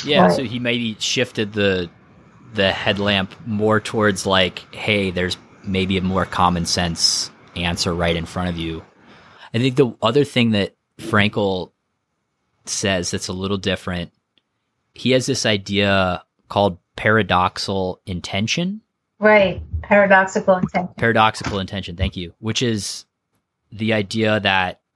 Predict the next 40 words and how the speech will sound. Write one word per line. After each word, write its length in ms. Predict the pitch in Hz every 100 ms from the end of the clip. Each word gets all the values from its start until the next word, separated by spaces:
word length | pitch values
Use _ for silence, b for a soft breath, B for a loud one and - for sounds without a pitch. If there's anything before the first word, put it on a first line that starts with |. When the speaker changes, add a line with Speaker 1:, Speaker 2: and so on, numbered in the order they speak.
| _ -
Speaker 1:
sometimes 640 | - 123 - 120 113 98
by 260 | 95 95 98
striving 560 | - 98 92 101 107
after 320 | 107 104 110
something 520 | - 110 107 123 127 131
or 140 | 95
by 140 | 90 90
focusing 540 | 101 95 107 - 107
on 140 | 107
it 160 | 104 -
too 180 | - 107
intently, 600 | 95 - 113 123 135 160 b b b b b b b _ -
uh, 180 | 90 87
you 160 | 95
actually, 720 | 101 95 - 95 92 90 87 _ _ _ _ _ _ _ -
you 120 | 98
know, 260 | 82 76 80
have 340 | - 101 87 -
less 260 | 101 98
of 60 | 98
a 40 | 90
chance 320 | 101 87 -
of 140 | 82
attaining 400 | - - 101 85
it. 140 | 80 - _ _ - -
And 80 | 120
he 80 |
gives 180 | 113 101
the 140 | 110 98
kind 200 | 113 104
of 60 |
obvious 320 | 101 107 95
example 380 | 95 95 95 92
is 100 | 87
sleep. 380 | - 120 95 - - B B B
Somebody 300 | - 98 101
who's, 180 | 104 98
like, 180 | 92 90
an 80 | 90
insomniac 840 | 85 98 98 92 87 85 80